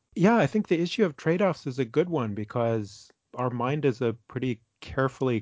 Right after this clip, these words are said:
calibrated machine. We have mechanisms for remembering the important stuff and forgetting the unimportant stuff, and meddling around too much with one can potentially have a debilitating effect on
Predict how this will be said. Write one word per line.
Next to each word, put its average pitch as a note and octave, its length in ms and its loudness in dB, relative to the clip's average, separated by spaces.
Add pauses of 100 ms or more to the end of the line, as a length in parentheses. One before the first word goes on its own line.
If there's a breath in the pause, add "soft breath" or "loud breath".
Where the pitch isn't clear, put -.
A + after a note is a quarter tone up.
calibrated A2+ 720 2
machine. A2+ 640 0 (440 soft breath)
We A#2 120 2
have A#2+ 240 2
mechanisms A2+ 800 0
for G#2+ 340 -2
remembering A2 640 2
the A2 80 2
important B2 500 0
stuff - 380 -2
and A2+ 140 -2
forgetting A#2+ 520 0
the A2 80 0
unimportant A2 720 -2
stuff, G#2 480 -6
and G2+ 340 -4 (200)
meddling A#2+ 500 2
around A2+ 440 0
too D#3+ 220 -2
much B2+ 400 -2
with G2 180 -4
one A2 440 -2 (140)
can G#2 580 -2 (140)
potentially A#2+ 480 -2
have G2+ 260 0
a G2+ 180 0 (160)
debilitating A2+ 540 0
effect G2 400 -4
on G2+ 380 -2